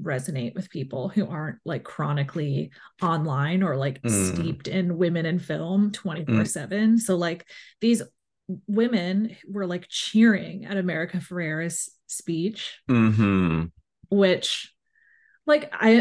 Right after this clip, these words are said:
Speaker 1: I imagine it's been a long time since anyone has, like, said anything like that in a movie for
Speaker 2: Yeah.
Speaker 1: them.
Speaker 2: Yeah.
Speaker 1: Which, like, that's really nice to see that it does resonate with them, even though I'm, like,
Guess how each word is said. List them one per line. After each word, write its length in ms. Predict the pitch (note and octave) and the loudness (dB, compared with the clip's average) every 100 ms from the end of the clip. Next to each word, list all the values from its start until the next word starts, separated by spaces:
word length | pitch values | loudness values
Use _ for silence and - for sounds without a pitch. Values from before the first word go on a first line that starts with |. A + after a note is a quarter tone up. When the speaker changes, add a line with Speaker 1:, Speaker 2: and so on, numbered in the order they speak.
| A#3 | 6
Speaker 1:
I 120 | A3 | 4
imagine 420 | G#3+ F#3 F#3+ B3+ | 4 4 0 -2
it's 100 | B3+ | -4
been 160 | - A3 | 2 2
a 80 | |
long 220 | G#3+ G3 G3 | 4 2 0
time 320 | F3 E3 F3 | -2 -6 -6
since 240 | F#3+ F#3 | -6 -4
anyone 400 | D#3 F3 E3 E3 | -4 -4 -4 -6
has, 180 | E3 F3 | -6 -4
like, 180 | C#3+ C3+ | -4 -2
said 280 | - E3+ E3 | -2 -2 -2
anything 440 | D3+ D3 - G2 | -2 -4 -6 -6
like 220 | A#2 - | -6 -6
that 300 | - F2 - - _ _ _ _ _ - | -8 -6 -8 -12 _ _ _ _ _ 0
in 140 | F#3+ | 2
a 20 | |
movie 300 | F3 E3+ C3+ | 2 0 2
for 60 | G#2+ | 4
Speaker 2:
Yeah. 260 | F#2+ E2+ E2 | 4 4 2
Speaker 1:
them. 260 | E2 - - _ - | 0 -4 -8 _ -2
Speaker 2:
Yeah. 460 | G2+ F2+ E2 E2 F#2 _ _ | 2 4 2 0 -4 _ _
Speaker 1:
Which, 240 | G#3 G#3 | -2 2
like, 300 | A3+ A3 - _ - | 2 2 0 _ -2
that's 280 | A#3 A#3 E4 | 2 2 2
really 360 | D#4 C4+ A3+ | 0 2 2
nice 320 | G#3+ F#3 F#3+ - | 2 2 0 -6
to 80 | |
see 200 | F#3 F#3 E3+ | -6 -2 -2
that 100 | E3 | -4
it 160 | E3 | -6
does 500 | E3 D#3 D#3+ D#3+ - _ _ _ _ _ _ _ _ _ _ _ _ - | -6 -4 -4 -8 -16 _ _ _ _ _ _ _ _ _ _ _ _ -10
resonate 640 | - F#3+ E3 D#3+ D3 - | -2 0 2 0 -2 -4
with 140 | E3 | -6
them, 400 | - E3 E3+ F3+ - - | -6 -4 -2 -2 -4 -8
even 200 | - C4 | -4 0
though 100 | B3 | 4
I'm, 160 | A3 G3+ | 6 6
like, 300 | F#3 F3+ - | 4 0 -6